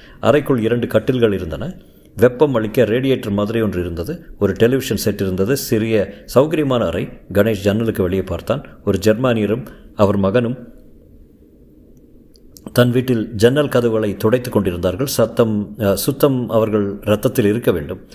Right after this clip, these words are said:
கதவு தட்டப்படும் சப்தம் கேட்டது. திறந்தான். இரண்டு வெள்ளைக்காரர்கள். "மிஸ்டர் கணேஷ்?" "கணேஷ்." "சாரி, கணேஷ் சரிதானே?" "என் பேர்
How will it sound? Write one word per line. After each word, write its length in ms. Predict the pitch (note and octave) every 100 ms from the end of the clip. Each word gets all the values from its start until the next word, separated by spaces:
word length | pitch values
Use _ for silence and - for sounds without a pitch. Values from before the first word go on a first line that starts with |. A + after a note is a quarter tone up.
| -
கதவு 280 | - B2 E3+
தட்டப்படும் 440 | C3+ B2 C#3 B2 G2+
சப்தம் 320 | G#2+ G2+ G#2+
கேட்டது. 300 | F#2+ G#2 G2+
திறந்தான். 520 | A2 G#2+ F2 F2 -
இரண்டு 280 | A2+ C3 A2
வெள்ளைக்காரர்கள். 680 | A2 C3+ A#2 F2+ D#2+ C2+ - - - - - -
"மிஸ்டர் 380 | A2 - A#2 F#2
கணேஷ்?" 840 | C3 D3 G3 - - - - - - -
"கணேஷ்." 500 | G#2+ G#2+ - - - - - - - - - -
"சாரி, 480 | - B2 G#2 F#2 E2+
கணேஷ் 680 | D#2+ - A2+ B2 - - -
சரிதானே?" 420 | A2 G#2+ B2 D#3 - - -
"என் 180 | A2 A2+
பேர் 360 | A2+ G#2 F#2